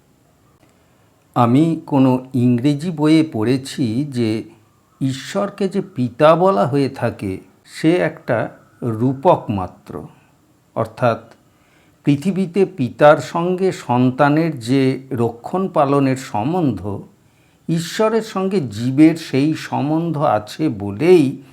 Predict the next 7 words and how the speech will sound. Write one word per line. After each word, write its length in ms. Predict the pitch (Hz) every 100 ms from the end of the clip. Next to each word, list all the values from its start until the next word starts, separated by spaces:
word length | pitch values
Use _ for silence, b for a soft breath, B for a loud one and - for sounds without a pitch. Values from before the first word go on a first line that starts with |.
| b b b
এই 240 | 139 135
সাদৃশ্য 800 | 123 - 120 117 123 156 156 -
অবলম্বনে 960 | 170 123 110 127 139 160 165 180 127 127 - - _ -
তাকে 420 | 123 113 117 107 104 _ _
পিতা 320 | - 127 123 92
বলা 340 | 90 87 -
হয়। 180 | - 180